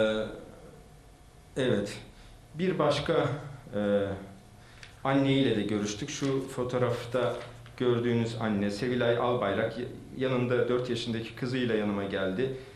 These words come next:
E, yani hapishanede bir anne ve çocuğu, e, ziyaret etmek ilginç bir şey. Sadece anneyi bekliyordum ama çocuk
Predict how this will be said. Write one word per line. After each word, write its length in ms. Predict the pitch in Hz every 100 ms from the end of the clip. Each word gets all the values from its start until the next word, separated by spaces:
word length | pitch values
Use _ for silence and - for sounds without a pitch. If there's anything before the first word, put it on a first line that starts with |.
| - -
E, 60 | 110 107 104 104 104 101 95 90 - - -
yani 300 | 123 113 113 113 - 107
hapishanede 640 | - - 127 127 135 135
bir 180 | 135 135 - - - -
anne 340 | 120 127 127
ve 120 | 123
çocuğu, 540 | 123 117 117 127 123 120 110 107 98
e, 40 |
ziyaret 400 | 92 120 117 120
etmek 360 | 120 120 120 117
ilginç 400 | 117 110 127 -
bir 40 |
şey. 140 | - 107
Sadece 360 | - 113 110
anneyi 420 | 113 113 113 123 107
bekliyordum 420 | 101 - 104 147
ama 200 | 113 107
çocuk 420 | 120 117 123